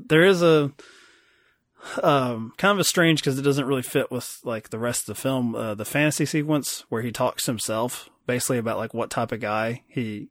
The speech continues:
is or could be. Uh, and I guess his, like, sort of, you know, uh, worst fantasies would be to have some sort of sexual encounter, uh, with this other woman.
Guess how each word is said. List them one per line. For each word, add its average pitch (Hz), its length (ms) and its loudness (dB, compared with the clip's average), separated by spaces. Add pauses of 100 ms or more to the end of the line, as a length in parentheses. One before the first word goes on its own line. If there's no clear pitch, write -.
is 127 280 -2
or 107 80 -6
could 123 300 0
be. 135 320 0 (500)
Uh, 104 300 0
and 104 100 -2
I 113 60 -2
guess 117 220 -4
his, 117 200 -4
like, 110 140 -6
sort 113 180 -4
of, - 180 -12
you 127 80 -6
know, 95 240 -8 (400)
uh, 101 240 -2
worst 160 300 4
fantasies 135 540 -2
would 113 140 -6
be 110 260 -6 (120)
to 104 480 -8 (220)
have 110 200 -6
some 127 180 -2
sort 113 140 -4
of 101 80 -8
sexual 113 400 -4
encounter, 104 540 -4 (380)
uh, 95 280 0
with 104 180 -6
this 110 180 -4
other 101 180 -2
woman. 104 500 -6